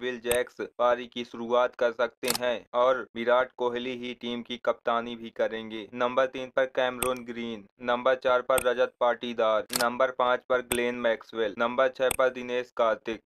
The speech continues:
नंबर सात पर महिपाल लैमलोर, नंबर आठ पर मयंक डागर,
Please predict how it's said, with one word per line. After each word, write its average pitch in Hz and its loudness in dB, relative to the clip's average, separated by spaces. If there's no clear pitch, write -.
नंबर 120 2
सात 123 0
पर 127 4
महिपाल 123 0
लैमलोर, 117 0
नंबर 123 0
आठ 123 0
पर 131 2
मयंक 123 0
डागर, 107 0